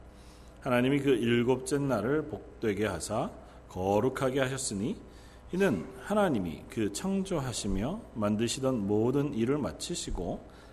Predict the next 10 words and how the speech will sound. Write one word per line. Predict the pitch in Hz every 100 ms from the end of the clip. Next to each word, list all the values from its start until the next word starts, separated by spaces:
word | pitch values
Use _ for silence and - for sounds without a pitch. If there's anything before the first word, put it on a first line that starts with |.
| -
그날에 | - 101 101 104 -
안식하셨음이니라." | - 92 98 - 151 - 110 110 107 92 85 82 76 76 76 69 62 - - - - - -
아멘. | - - 143 - - - - - - - - - - - - - -
음, | 127 127 127 127 131 - - - - - - -
오늘은, | 131 131 127 127 175
어, | 160 120
창조의 | - 208 208 196
완성이라고 | 143 101 110 110 143 131 95 78 - - - - 98 90 90
하는 | 90 87
제목으로 | - 87 82 - 73